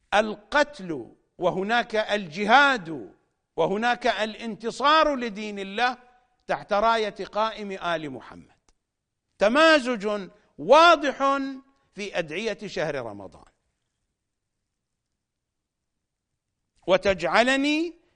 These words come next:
ممن تنتصر به لدينك، ولا تستبدل بغيري"، ولا تستبدل بغيري، إشارة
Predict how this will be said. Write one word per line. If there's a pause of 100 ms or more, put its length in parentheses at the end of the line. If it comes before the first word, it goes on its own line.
(140)
ممن
تنتصر
به
لدينك، (680)
ولا
تستبدل
بغيري"، (1400)
ولا
تستبدل
بغيري، (1700)
إشارة